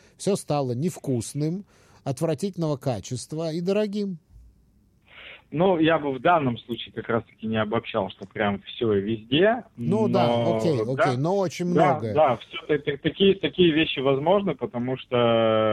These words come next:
Speaker 2: э, когда бизнесы переходят в режим выживания, очень многие начинают переступать черту, э, не, не, как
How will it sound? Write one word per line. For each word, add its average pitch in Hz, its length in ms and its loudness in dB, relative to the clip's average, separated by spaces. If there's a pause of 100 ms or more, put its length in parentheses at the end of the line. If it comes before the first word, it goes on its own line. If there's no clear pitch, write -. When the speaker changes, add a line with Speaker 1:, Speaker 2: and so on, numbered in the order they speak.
(280)
Speaker 2:
э, 104 120 -8
когда 113 480 0
бизнесы 120 480 -6
переходят 113 560 -6
в - 60 -20
режим 120 300 -6
выживания, 123 720 0 (580)
очень 131 360 -4
многие 127 520 0
начинают 117 640 -4 (180)
переступать 110 640 -4
черту, 95 1600 -6 (720)
э, 101 40 -12
не, 101 240 -4
не, 104 160 -8
как - 180 -20